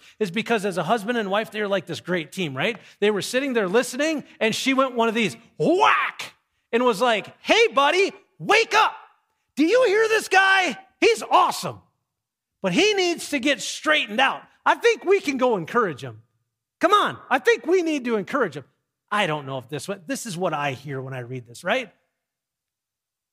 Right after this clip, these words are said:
But the bottom line is, as a team,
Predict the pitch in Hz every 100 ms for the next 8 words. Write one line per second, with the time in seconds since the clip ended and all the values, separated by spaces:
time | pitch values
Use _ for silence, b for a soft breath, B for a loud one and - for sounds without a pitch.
0 | _ _ _ _ _ _ _ _ _ 185
1 | 175 147 247 277 254 220 220 214 160 135
2 | - 185 240 240 - - 240 135 98